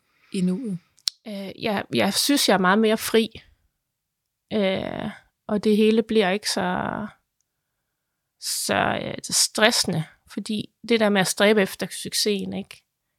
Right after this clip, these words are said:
Speaker 2: Altså, alle de arbejdspladser, jeg for eksempel har været på, hvis vi lige skal blive i mit arbejdsliv, der har jeg jo kunnet se inden for ganske få dage, hvad skal der egentlig til for at lykkes her i den her organisation? Og der er jo mange gange, hvor jeg så bare, så bare gjort det, ikke?
Speaker 1: Mm.
Speaker 2: Fordi så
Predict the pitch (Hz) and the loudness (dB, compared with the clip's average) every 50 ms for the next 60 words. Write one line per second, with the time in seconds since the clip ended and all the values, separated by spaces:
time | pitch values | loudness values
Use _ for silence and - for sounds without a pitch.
0 | _ - - 208 - - - - 208 208 220 226 214 233 220 - 190 196 214 208 | _ -14 -10 -8 -6 -6 -2 2 2 4 4 2 0 0 0 2 2 0 0 -2
1 | - - 220 185 - - 175 180 - - - - - 196 196 196 - 190 185 - | -4 -4 -4 -4 -4 -4 -6 -6 -6 -6 -8 -6 -6 -6 -6 -6 -8 -8 -6 -6
2 | - - - - - - - - - _ _ - - - - 196 180 196 190 - | -6 -6 -6 -6 -6 -6 -6 -8 -12 _ _ -10 -8 -6 -4 -4 -2 -2 -4 -4
3 | - - 196 - 208 202 196 190 - 190 190 196 208 202 - - - 202 - - | -6 -10 -8 -6 -4 -4 -2 -4 -4 -4 -4 -4 -4 -6 -8 -8 -10 -10 -10 -12
4 | _ _ _ _ _ _ _ - 220 208 196 190 175 165 - - - 185 - - | _ _ _ _ _ _ _ 0 0 0 0 0 -4 -4 -6 -4 -4 -2 -2 0
5 | 208 196 - 180 175 190 196 - - - - - 180 - _ _ _ _ _ _ | -2 -2 -2 -2 -4 -4 -4 -6 -6 -6 -6 -6 -8 -12 _ _ _ _ _ _
6 | _ _ _ _ _ _ - 196 196 233 - - 208 - - 208 185 - - 135 | _ _ _ _ _ _ 2 2 2 2 2 -4 -6 -6 -6 -8 -8 -6 -6 -6
7 | - - - 196 - _ _ - - 202 - - - 196 190 175 170 160 - - | -6 -6 -6 -8 -10 _ _ -2 0 0 0 0 -2 -2 -2 -2 -2 -4 -2 -4
8 | 151 - - 185 170 170 190 208 190 - - - 196 151 - - 165 - 196 190 | -4 -2 -2 -2 -2 -2 -2 -2 -2 -4 0 2 2 2 2 0 0 0 0 0
9 | 175 - - - - - - - - - - - - 90 92 - 143 - _ _ | 0 0 -4 -6 -6 -8 -8 -8 -6 -4 -4 -4 -4 -4 -6 -6 -8 -10 _ _
10 | _ _ _ _ - - - - - - _ _ _ - - 196 190 170 175 180 | _ _ _ _ -20 -20 -20 -20 -20 -20 _ _ _ -6 -4 -2 0 0 0 2
11 | 185 180 185 208 220 208 175 180 196 214 214 175 147 - - 196 - - - 180 | 4 4 4 4 4 4 2 2 2 0 -2 -2 -2 -4 -4 -4 -4 -4 -4 -4
12 | 175 - - 185 - 170 165 - - 175 135 - - 175 180 185 160 175 208 - | -4 -4 -4 -4 -4 -4 -6 -4 -2 -4 -2 -2 -2 0 0 0 0 0 -2 -6
13 | _ _ _ _ _ _ _ - 220 196 190 175 175 170 - 202 190 185 - - | _ _ _ _ _ _ _ 0 0 2 2 0 0 0 0 0 0 0 0 2
14 | 220 208 | 2 2